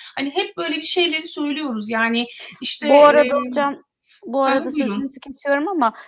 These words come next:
Speaker 2: e, Ankara Eğitim Platformu'ndan Tolga Özdemir, e, bir yorumla katkı sağlamış. "Bu akşam eğitim ve eğitimde fırsat eşitliğini ele alı-, alıyorlar." demiş ve şöyle duyurmuş. "Ocak ayında Eğitim Şurası öncesi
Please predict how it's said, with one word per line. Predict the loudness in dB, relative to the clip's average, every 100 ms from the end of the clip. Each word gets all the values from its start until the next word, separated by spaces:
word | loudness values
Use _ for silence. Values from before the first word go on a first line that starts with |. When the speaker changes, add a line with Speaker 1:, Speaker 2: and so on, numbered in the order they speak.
| _ -6
Speaker 2:
e, | -4 -2 -4 -6 -6 -8 -8 -6
Ankara | -6 -4 -4
Eğitim | -4 -4 -10
Platformu'ndan | -2 -2 -2 -6 -6 -6 -8 -6 -8
Tolga | -6 -6 -4 -6
Özdemir, | -6 -6 -8 -8 -8 -8 -14 -16
e, | -12 -10 -10 -10 -10 -10 -12 -14 -14
bir | -14 -12
yorumla | -10 -10 -8 -10
katkı | -8 -10 -12 _
sağlamış. | -8 -6 -6 -8 -10 -12 -20 -20 _ 0
"Bu | 2
akşam | 2 -2 -6
eğitim | -8 -8 -8
ve | -6
eğitimde | -6 -6 -8
fırsat | -8 -12 -10 -10
eşitliğini | -12 -12 -14 -12 -10 -8
ele | -6 -6
alı-, | -8 -10 -10
alıyorlar." | -10 -6 -6 -4 -4 -6 -10
demiş | -10 -10 -12 -18 -20 -20 _ -8
ve |
şöyle | -4 -2 -2 -4
duyurmuş. | -8 -8 -6
"Ocak | -6 -4 -4 -4
ayında | -6 -6 -4 -4
Eğitim | -4 -10 -10 -12
Şurası | -8 -4 -4 -6 -12
öncesi | -14 -14